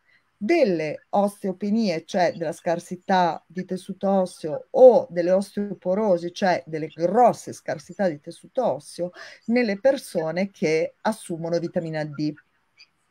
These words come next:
Mm? Come si fa? Si fa integrando nel modo giusto.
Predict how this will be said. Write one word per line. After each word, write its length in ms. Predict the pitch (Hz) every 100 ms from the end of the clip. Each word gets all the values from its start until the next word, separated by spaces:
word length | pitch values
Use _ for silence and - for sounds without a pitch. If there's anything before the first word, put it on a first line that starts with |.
| _ _ _ _ -
Mm? 120 | 208 233 - - - -
Come 220 | 285 269
si 140 | 220 196
fa? 260 | - 123
Si 180 | 175 294
fa 180 | - 180
integrando 580 | 226 220 214 190 165 196
nel 140 | 202
modo 280 | 170 175 185
giusto. 580 | - 185 - - 151